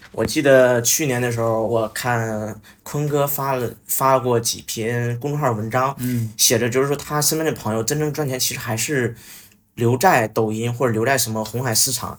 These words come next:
Speaker 1: 继续深耕的人。
Speaker 2: 对。
Speaker 1: 他们就是解决各种困难，解决各种杀出重围，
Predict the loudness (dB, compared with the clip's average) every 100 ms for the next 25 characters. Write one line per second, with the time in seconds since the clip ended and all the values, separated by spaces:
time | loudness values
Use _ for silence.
0 | -14 -6 -4 -2 0 0 -2 -4 -6 -6
1 | -8 -14 -16 -6 -6 -6 -14 -14 -14 -14
2 | -6 0 2 2 2 2 0 -4 -20 _
3 | _ _ _ -2 0 2 2 4 2 0
4 | -2 -2 -4 -4 -4 0 2 4 4 2
5 | 0 0 -4 -4 -4 -4 -4 -4